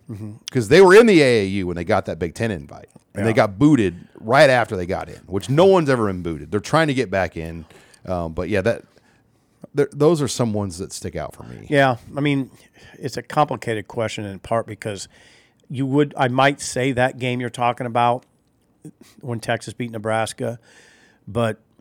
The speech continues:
Speaker 1: I did a bad job covering it, so it doesn't, it's not one of my favorite moments. I didn't, I didn't cover it very well.
Speaker 2: Well,
Speaker 1: I didn't
Speaker 2: 'cause
Speaker 1: cover the whole, it was very challenging because of what happened, and I didn't feel like we,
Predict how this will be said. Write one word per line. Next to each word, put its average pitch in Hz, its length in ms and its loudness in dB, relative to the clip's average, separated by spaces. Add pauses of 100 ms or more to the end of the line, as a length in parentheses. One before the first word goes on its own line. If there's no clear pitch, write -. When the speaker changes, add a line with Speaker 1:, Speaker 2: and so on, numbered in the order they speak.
(280)
Speaker 1:
I 131 60 2
did 143 140 2
a 117 40 0
bad 110 260 2
job 101 240 -2
covering 104 380 -2
it, 92 100 -14
so 113 120 -6
it 104 60 -6
doesn't, 107 260 -4
it's 110 140 -12
not 104 120 -4
one 107 80 -4
of 98 60 -6
my 92 80 -8
favorite 92 360 -8
moments. 98 260 -6
I 147 80 8
didn't, 156 200 8
I 147 60 8
didn't 151 160 4
cover 127 220 4
it 98 40 -2
very 95 220 -4
well. 90 240 -6
Speaker 2:
Well, 180 80 4
Speaker 1:
I - 40 4
didn't 180 140 6
Speaker 2:
'cause - 100 -4
Speaker 1:
cover 170 160 6
the 143 100 4
whole, 135 240 4 (340)
it 156 60 0
was 120 120 2
very 143 480 8 (120)
challenging 110 880 2 (720)
because 117 340 2
of 101 80 0
what 104 200 0
happened, 104 560 0
and 123 120 -4
I 139 100 4
didn't 131 220 -6
feel 120 160 -4
like 107 200 -6
we, 107 160 -10